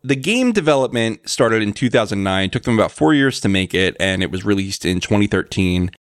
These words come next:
as a PlayStation three exclusive. I, David, I don't know how much you're familiar with the world of exclusives in video game, but, uh, it gets contentious. People are very mad that the things are on PlayStation and not Xbox and vice versa.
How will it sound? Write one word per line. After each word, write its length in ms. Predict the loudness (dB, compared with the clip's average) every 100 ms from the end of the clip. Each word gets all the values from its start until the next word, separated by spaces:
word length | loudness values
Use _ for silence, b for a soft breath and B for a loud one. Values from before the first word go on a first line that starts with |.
| _ _
as 160 | -2 0
a 100 | 0
PlayStation 600 | 2 0 2 0 0 0
three 200 | 2 2
exclusive. 600 | 0 -2 -2 0 -2 0
I, 120 | 0
David, 280 | 0 0 0
I 80 | 0
don't 140 | 0
know 240 | 0 0 -4 _ _
how 140 | -2 -2
much 200 | -2 -2
you're 100 | -2
familiar 400 | 0 2 4 2
with 160 | 2 0
the 60 | 2
world 240 | 4 2
of 60 | -2
exclusives 600 | -4 2 2 2 0 0
in 100 | 2
video 240 | 2 2
game, 400 | 0 -2 -4 -6 b b _ _ _ -2
but, 240 | 0 2
uh, 220 | 0 0 0
it 60 |
gets 180 | -2 0
contentious. 640 | 0 0 -2 0 -4 -6
People 280 | -4 -2 2
are 80 | 2
very 180 | 4 2
mad 400 | 2 2 -2 -4
that 160 | -6
the 140 | -6 -4
things 260 | -2 0
are 100 | 2 2
on 160 | 0
PlayStation 760 | 0 0 0 -2 0 0 2 2
and 80 | 2
not 160 | 2
Xbox 540 | 0 -2 -2 -2 -2 -4
and 100 | 0
vice 220 | -2 0
versa. 440 | -2 -2 -6 -8